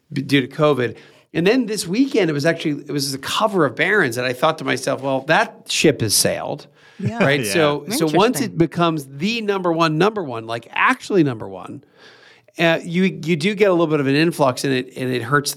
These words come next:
Speaker 1: and the, and the pri-, prices go up, and the very reason people are moving, it kinda gets watered down a little bit, and it gets too crowded. So
Speaker 2: Mm-hmm.
Speaker 1: we're always trying to find that, and this is gonna be maybe a, one of the missions, uh, f-, for, for your podcast, Retire There,
Speaker 2: Mm-hmm.
Speaker 1: will be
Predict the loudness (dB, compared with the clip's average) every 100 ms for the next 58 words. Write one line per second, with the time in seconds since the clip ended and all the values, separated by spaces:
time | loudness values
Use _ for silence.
0 | -6 0 2 2 2 0 0 -2 -2 -2
1 | 0 0 0 -2 0 2 2 0 -6 -8
2 | -8 -8 -12 -14 -14 -6 0 2 2 -2
3 | -6 -18 -20 _ -4 -2 2 2 2 0
4 | 2 2 2 0 0 0 -2 -2 0 0
5 | 0 -2 -2 0 0 0 -4 -2 -2 -6
6 | -12 -8 0 2 2 0 -4 -2 2 2
7 | 2 0 2 2 2 -2 -4 -10 -10 -2
8 | 0 0 0 2 2 2 0 0 0 -2
9 | 2 2 2 0 0 0 -4 -6 -8 -10
10 | -14 -20 -20 _ _ -2 -2 -2 -12 -20
11 | -20 -20 -6 -2 -2 -4 -18 -6 -4 0
12 | -2 0 0 0 -4 -4 -4 -2 -2 0
13 | 2 2 0 0 0 -2 -8 -18 _ -16
14 | 0 0 2 2 2 0 -2 -4